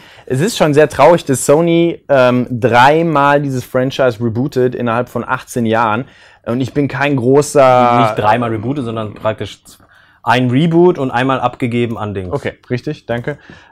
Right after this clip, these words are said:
Speaker 1: Ähm, aber ich bin kein Freund vom aufgewärmten Essen, deswegen ich bleib bei Tony.
Speaker 2: Echt?
Speaker 1: Tony,
Speaker 2: Toby,
Speaker 1: äh,
Speaker 2: Toby,
Speaker 1: Toby
Speaker 2: Toby.
Speaker 1: und Sam Raimi.
Speaker 2: Mm, es gab hier noch gerade eine sehr, sehr gute Frage. Ich muss jetzt kurz mal wieder so, weil das viel zu schnell geht. Ähm,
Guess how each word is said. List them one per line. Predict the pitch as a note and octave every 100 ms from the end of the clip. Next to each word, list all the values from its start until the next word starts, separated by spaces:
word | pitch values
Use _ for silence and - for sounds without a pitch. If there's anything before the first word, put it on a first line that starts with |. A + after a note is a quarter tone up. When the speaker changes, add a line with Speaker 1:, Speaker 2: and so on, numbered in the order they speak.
| -
Speaker 1:
Ähm, | A#2 A#2 A2+ A2+
aber | A#2+ B2
ich | B2+ A2 _
bin | - B2+
kein | B2+ A#2
Freund | - A#2+
vom | - A2
aufgewärmten | G#2+ - A2+ A2
Essen, | A2+ G#2 A2
deswegen | G2+ A2 G2+ F#2+ - F2 D#2+
ich | G2+
bleib | - G2
bei | G2+
Tony. | F#2+ G2+ G2 F#2 _ _ _
Speaker 2:
Echt? | - D#3+
Speaker 1:
Tony, | C#3 D#3+
Speaker 2:
Toby, | C3+ A#2
Speaker 1:
äh, | G#2
Speaker 2:
Toby, | C3 A2+
Speaker 1:
Toby | G#2+ D3 D3+
Speaker 2:
Toby. | D#3
Speaker 1:
und | C3 A#2+
Sam | - A2
Raimi. | G#2 G#2 G#2
Speaker 2:
Mm, | D#3 D#3 D#3+ E3 E3 E3 E3+ _ _ - _ -
es | C#3+ C#3 - - - -
gab | C#3 D3
hier | - D#3+
noch | D3+
gerade | C3 B2+
eine | B2 B2+ A#2+
sehr, | A#2+ C3
sehr | B2+
gute | B2
Frage. | A2+ B2 B2
Ich |
muss | B2
jetzt | B2 -
kurz | - A2+ -
mal | A2+
wieder | A2+ A#2 G#2+
so, | A2+
weil | G#2
das | G#2 - -
viel | B2+
zu | A#2+
schnell | - A#2 C3+
geht. | A#2 A2+ - _ _ _ -
Ähm, | A#2 A#2 A#2+ A#2+ A#2